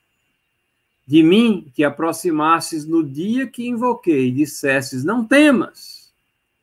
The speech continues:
Pleiteastes, Senhor, a causa da minha alma. Remistes a minha vida." Veja, o que é que nos cabe? É, invocar, né?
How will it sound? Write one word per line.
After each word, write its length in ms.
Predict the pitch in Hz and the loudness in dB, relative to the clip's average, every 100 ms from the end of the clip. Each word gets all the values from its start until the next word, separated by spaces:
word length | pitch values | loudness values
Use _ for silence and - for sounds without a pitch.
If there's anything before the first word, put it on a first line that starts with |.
| _ _ _ _ _ | _ _ _ _ _
Pleiteastes, 1000 | 170 202 214 214 180 151 220 233 - 165 | 4 6 4 2 2 4 4 2 -2 -10
Senhor, 360 | - 165 139 139 | -8 -4 -2 -2
a 100 | 139 | -4
causa 520 | 139 160 180 170 165 | -4 -2 0 0 -4
da 120 | 156 | -4
minha 280 | 151 165 160 | -4 -4 -4
alma. 580 | 127 120 117 120 120 - _ _ _ _ | -4 -4 -4 -4 -8 -14 _ _ _ _
Remistes 1200 | 123 160 147 170 254 226 - - 135 110 - - _ _ _ - | -4 -2 0 2 2 0 -6 -4 -4 -4 -10 -20 _ _ _ -6
a 160 | 139 | -2
minha 440 | 131 139 135 131 135 _ _ _ _ - | 0 0 0 -2 -8 _ _ _ _ -16
vida." 680 | 104 127 147 123 110 - _ _ _ _ _ _ | -4 4 4 2 -4 -6 _ _ _ _ _ _
Veja, 400 | 127 208 185 156 | 4 6 6 2
o 40 | 160 | 2
que 100 | 214 | 0
é 80 | |
que 100 | 208 | 0
nos 300 | 202 185 - | -4 -4 -6
cabe? 600 | - 175 180 165 123 113 - _ _ _ | -6 0 2 0 -2 -8 -10 _ _ _
É, 260 | 139 143 107 | -8 -6 -4
invocar, 920 | 185 185 196 - 196 202 190 127 _ _ _ _ _ _ _ _ _ _ | -4 0 -2 0 4 4 4 -2 _ _ _ _ _ _ _ _ _ _
né? 320 | 147 160 175 | -6 -4 -6